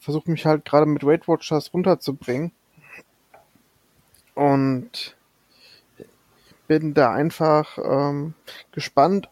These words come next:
ob ich da ähnliche Erfahrungen machen würde, weil ich merke halt auch,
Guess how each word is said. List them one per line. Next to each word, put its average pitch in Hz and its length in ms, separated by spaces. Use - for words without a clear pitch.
ob - 200
ich - 140
da 147 160
ähnliche 185 440
Erfahrungen 120 520
machen 127 260
würde, 127 240
weil 120 180
ich - 180
merke 139 360
halt 143 180
auch, 127 300